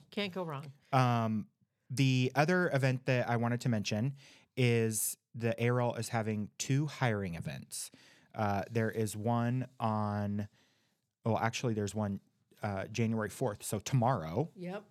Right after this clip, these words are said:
Speaker 2: uh, at nine A M, uh, at A R L Main, fifty-four fifty-two Northeast Twenty-second. And then there's also a hiring event, um,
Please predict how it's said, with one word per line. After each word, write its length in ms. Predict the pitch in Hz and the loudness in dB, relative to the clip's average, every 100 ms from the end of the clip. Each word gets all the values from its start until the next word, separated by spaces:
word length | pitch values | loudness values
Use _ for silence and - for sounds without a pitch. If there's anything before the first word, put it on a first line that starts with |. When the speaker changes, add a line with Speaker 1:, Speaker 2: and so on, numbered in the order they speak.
| 113 | 0
Speaker 2:
uh, 300 | 107 101 - | 0 0 0
at 240 | 110 - | -2 -2
nine 300 | 117 110 117 | 0 2 2
A 160 | 143 156 | 2 2
M, 360 | 95 92 165 - _ _ _ _ - _ _ - | 0 -2 -2 -4 _ _ _ _ -18 _ _ -6
uh, 500 | 113 104 60 58 60 - _ - | -2 -2 -2 -6 -8 -12 _ 0
at 240 | 110 - | 0 0
A 100 | 120 | 0
R 120 | 117 139 | 2 2
L 80 | |
Main, 320 | 151 107 110 135 | 2 0 0 -2
fifty-four 520 | 139 - 135 120 120 | -4 -6 -2 0 0
fifty-two 640 | 127 - 131 123 117 120 - | -4 -6 -4 0 0 0 -2
Northeast 340 | 110 117 - | -4 -4 -4
Twenty-second. 600 | - 127 131 101 104 123 - - - _ - | -2 -2 0 -2 0 -4 -4 -16 -20 _ -4
And 140 | 117 | 0
then 100 | 117 | 2
there's 200 | 113 107 - | 0 -2 0
also 440 | 151 170 135 123 - | 0 0 0 0 -2
a 60 | |
hiring 420 | 107 117 107 107 104 | -2 0 0 -2 -2
event, 520 | 98 101 101 98 - - - - _ _ | -2 -2 -2 -6 -14 -20 -20 -20 _ _
um, 720 | - 104 98 95 95 107 - | -4 -2 -2 -4 -6 -8 -10